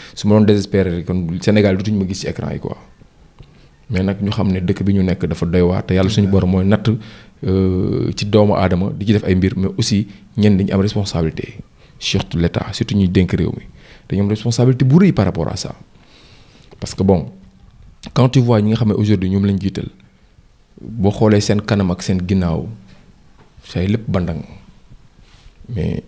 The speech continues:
ñi nga xam ne ñu nekk ci suuf, mooy ñi may wax, ñun ngay romb ci trottoir yi,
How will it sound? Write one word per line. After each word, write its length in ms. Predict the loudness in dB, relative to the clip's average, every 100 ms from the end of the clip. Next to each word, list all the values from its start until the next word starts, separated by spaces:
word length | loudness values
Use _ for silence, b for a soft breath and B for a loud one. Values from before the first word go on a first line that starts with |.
| -8
ñi 100 | -2 -2
nga 60 |
xam 160 | 0 0
ne 60 | 0
ñu 100 | 0
nekk 180 | -2 -4
ci 60 |
suuf, 380 | -4 -4 -6 -10 -20 b b b -10
mooy 120 | -2 2
ñi 100 | 4
may 120 | 6
wax, 340 | 6 4 -2
ñun 160 | -2 2
ngay 160 | 4 4
romb 200 | 4 2
ci 100 | 0
trottoir 460 | -2 -2 0 0 0
yi, 140 | -4